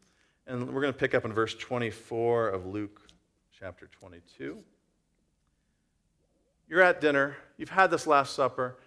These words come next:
Uh, we think about all this reverential stuff of, like, oh, the way we read text and stuff of, like, wouldn't it have just been so holy to be there? They're there on the Last Supper, and what are the disciples talking about? A dispute arose among them as to which of them was to be regarded as the greatest.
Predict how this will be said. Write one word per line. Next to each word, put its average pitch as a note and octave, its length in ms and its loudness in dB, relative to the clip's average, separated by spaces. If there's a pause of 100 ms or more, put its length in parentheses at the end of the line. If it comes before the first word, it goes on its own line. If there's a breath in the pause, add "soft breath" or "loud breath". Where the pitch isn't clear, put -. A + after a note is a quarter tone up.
(200 soft breath)
Uh, B2+ 300 4
we F#3+ 120 2
think E3+ 340 -4
about B2+ 200 4
all A#2+ 140 6
this A#2+ 180 -4
reverential G#2+ 540 0
stuff A#2+ 320 -2
of, G#2 100 -6
like, F#2 380 0
oh, G#2+ 220 -2 (160)
the A2+ 120 -10
way A#2 140 2
we A#2 140 -2
read G#2+ 280 -10
text - 360 -8
and C#3 40 -16
stuff C3 200 0
of, G#2+ 100 -6
like, G2+ 180 2 (240 loud breath)
wouldn't D3+ 240 0
it - 40 -2
have A#2 80 -6
just A#2 160 -12
been G#2+ 100 -8
so G2+ 220 -8
holy C#3+ 400 2
to C3 80 -4
be C3+ 160 -2
there? B2+ 340 4 (480 loud breath)
They're F3+ 200 6
there D#3+ 200 8
on C#3 140 6
the C3 100 2
Last B2+ 320 4
Supper, A#2+ 540 2
and B2+ 180 -4
what D3 120 4
are D3 40 4
the C3+ 80 0
disciples A#2+ 480 0
talking A2 400 -2
about? G#2 340 0 (300 soft breath)
A C#3+ 80 4
dispute E3+ 500 -2
arose C#3+ 380 4
among C3+ 360 0
them C3 120 0
as A#2+ 220 0
to B2+ 100 -4
which C#3 240 0
of A#2 140 0
them A#2 220 -2
was A2 180 0
to - 80 -14
be A2+ 120 -4
regarded G2+ 480 0
as F#2+ 220 0
the G#2 80 -8
greatest. G2+ 640 -2